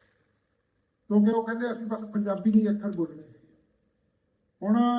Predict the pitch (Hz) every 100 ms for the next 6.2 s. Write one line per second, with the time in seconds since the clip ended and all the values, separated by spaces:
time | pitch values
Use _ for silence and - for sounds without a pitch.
0 | 240 - - _ _ _ _ _ _ _
1 | _ _ _ _ _ _ _ _ 208 202
2 | 220 220 - 214 170 - 185 226 226 233
3 | 208 208 208 214 208 208 - 190 - 196
4 | 180 165 165 160 143 - _ _ _ _
5 | - 170 175 175 208 214 214 202 175 160
6 | - -